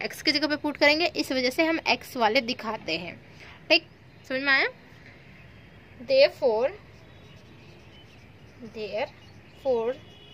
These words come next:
the mapping, जो मैपिंग होगा, therefore the mapping f, f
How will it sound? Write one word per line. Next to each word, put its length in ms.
the 180
mapping, 500
जो 120
मैपिंग 440
होगा, 240
therefore 340
the 160
mapping 420
f, 160
f 340